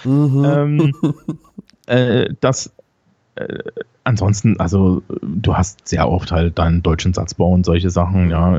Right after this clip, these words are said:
Speaker 2: Äh, äh, was ich mache jetzt mit den Schülern, wir machen ja im Endeffekt Fachabitur-Coaching, ja, das ist ja
Speaker 1: Ja.
Speaker 2: nicht wirklich Englischunterricht, ähm, ist halt zum Beispiel Leuten, die sprachlich schlecht sind, zu sagen, „Leute,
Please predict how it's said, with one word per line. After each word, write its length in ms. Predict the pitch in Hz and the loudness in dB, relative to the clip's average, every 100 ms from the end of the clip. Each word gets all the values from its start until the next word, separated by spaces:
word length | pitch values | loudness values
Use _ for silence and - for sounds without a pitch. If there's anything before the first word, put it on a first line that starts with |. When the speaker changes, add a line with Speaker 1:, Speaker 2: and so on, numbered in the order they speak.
| - | 0
Speaker 2:
Äh, 300 | 85 85 87 _ - - - | -2 0 -4 _ -20 -12 -6
äh, 320 | - - 95 90 - | -6 -4 -6 -6 -8
was 180 | - 101 | -4 -2
ich 160 | - - | -2 0
mache 320 | 98 - 107 101 | 2 2 2 4
jetzt 380 | 95 90 - | 2 -2 -4
mit 180 | 95 98 | 0 2
den 120 | 98 | 2
Schülern, 320 | 95 104 101 98 | 2 2 4 4
wir 80 | |
machen 220 | 92 92 98 | 4 4 2
ja 60 | |
im 100 | 87 | 2
Endeffekt 360 | 82 95 - 92 | 2 0 0 -2
Fachabitur-Coaching, 1040 | - 90 101 101 110 98 95 95 113 110 113 - | -2 -4 -2 0 0 2 0 0 2 0 0 -2
ja, 260 | 87 95 98 | 0 0 -4
das 100 | 95 | -4
ist 40 | |
ja 80 | 101 | 0
Speaker 1:
Ja. 60 | 90 | 0
Speaker 2:
nicht 80 | 87 | 0
wirklich 220 | 90 90 | -4 -6
Englischunterricht, 680 | 95 107 107 107 101 110 113 - _ - - - - _ _ | -6 -6 0 0 2 0 -2 -16 _ -20 -20 -20 -20 _ _
ähm, 680 | 107 107 101 101 101 92 - - _ _ | 2 4 4 4 4 4 0 -6 _ _
ist 160 | 107 95 | -4 0
halt 240 | 101 98 95 | 2 2 2
zum 80 | |
Beispiel 280 | 98 95 113 | 0 2 2
Leuten, 280 | 95 92 110 | 2 2 2
die 80 | 98 | -2
sprachlich 480 | 90 - 90 107 101 | -2 -2 0 0 -2
schlecht 260 | 92 101 - | 0 -2 0
sind, 200 | 104 104 | 0 0
zu 60 | |
sagen, 260 | 95 87 95 | 0 2 4
„Leute, 420 | 92 92 120 90 | 2 4 2 0